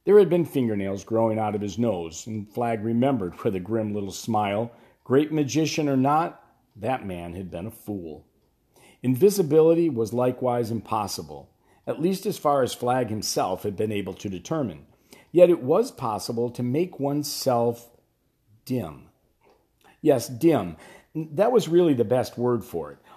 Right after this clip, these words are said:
although others sometimes came to mind, ghostly, transparent, unobtrusive. Invisibility was out of his reach. But by first eating a pizzle, then reciting a number of spells,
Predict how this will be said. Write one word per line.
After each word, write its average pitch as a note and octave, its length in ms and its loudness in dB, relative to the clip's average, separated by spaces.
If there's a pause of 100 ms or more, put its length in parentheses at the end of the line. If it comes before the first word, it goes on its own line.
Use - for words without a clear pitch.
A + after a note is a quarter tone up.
(120)
although D#3 300 6
others G#3 380 2
sometimes C3+ 540 -4
came B2 240 -4
to F#2+ 80 -6
mind, A2+ 500 -2
ghostly, A#2+ 560 0
transparent, B2+ 840 -4
unobtrusive. A2 840 -4 (1200)
Invisibility E3 880 4
was B2+ 200 0
out A#2+ 180 2
of B2 80 0
his A#2 160 -4
reach. A2+ 480 -6 (640)
But G2+ 360 -4 (420)
by G2+ 140 -2
first F3 480 -2
eating D#3 280 0
a F3 40 0
pizzle, G#2+ 580 -2 (280)
then C3 200 2
reciting D3 540 0
a A#2+ 60 -2
number B2+ 360 -2
of D#3 120 -2
spells, G2+ 600 -2